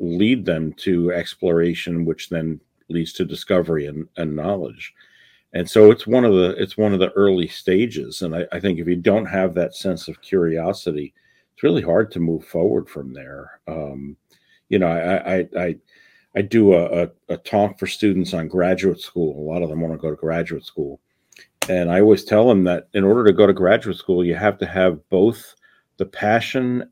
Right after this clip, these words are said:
and the, the, the intellectual chops. Um, you can't have one and not the other. Um, you can't be very smart and have no passion about what you're doing. And you can't be incredibly passionate and not know how to, you know, open a can.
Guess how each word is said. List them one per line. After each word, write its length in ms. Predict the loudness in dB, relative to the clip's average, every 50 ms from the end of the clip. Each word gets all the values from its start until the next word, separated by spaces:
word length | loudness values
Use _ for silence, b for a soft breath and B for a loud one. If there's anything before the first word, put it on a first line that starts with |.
| _ -4
and 560 | -2 0 0 2 2 2 2 0 -2 -2 -8 _ _ _ _ _ _ _ _ 0
the, 260 | 0 0 0 -2 -4 -2
the, 180 | -2 -2 -2 -2
the 140 | 0 0 0
intellectual 680 | 0 -2 -2 0 0 0 0 -2 -2 0 0 0 0
chops. 640 | -2 -2 0 0 0 0 -2 -8 _ -20 -20 -20 -20 _ _ _ _ _ _ _ _ _ _ _ _
Um, 500 | -8 -6 -6 -6 -6 -6 -6 -6 -8 -10 -14 _ _
you 120 | -8 -6
can't 240 | -4 -4 -4 -2 2
have 180 | 2 2 2 2
one 280 | 2 2 2 4 2
and 140 | 2 2 2
not 200 | 0 -2 -4 -4
the 160 | -4 0 2
other. 360 | 4 4 2 0 -4 -14 -20 -20 _ _ _ _ _ _ _ _
Um, 180 | -10 -8 -6 -6
you 80 | -6 -4
can't 200 | -2 -2 0 2
be 100 | 2 2
very 240 | 4 4 4 4 2
smart 420 | 0 -2 -2 0 0 0 -2 -2
and 80 | -4 -6
have 120 | -6 -4
no 140 | -2 -4 -4
passion 420 | -4 -6 -6 -6 -6 -8 -8 -6
about 200 | -4 -4 -4 -4
what 140 | -6 -8 -8
you're 100 | -10 -6
doing. 500 | -4 0 0 2 0 0 -2 -4 -6 -8 _ _ _ _ _ _ _ _ _ -6
And 80 | -2 -2
you 100 | -2 0
can't 200 | 0 -2 0 0
be 100 | 0 0
incredibly 440 | 0 0 0 0 0 0 0 -4 -6
passionate 640 | -2 0 0 0 0 -2 -4 -4 -2 -2 -2 -4 -6
and 260 | -6 -6 -6 -6 -8 -12 _ _ _ _ _ _ _ _ _ -4
not 260 | -2 -2 -2 -2 -2
know 140 | -2 -2 -2
how 180 | -2 -4 -6
to, 220 | -4 -4 -6 -8 -8 _
you 100 | -4 -2
know, 200 | -2 -4 -6 -12 -20 _ _ _
open 220 | -2 -2 -2 -2 -6
a 40 | -6
can. 600 | -4 -4 -4 -4 -4 -6 -8 -10 -12 -14 -14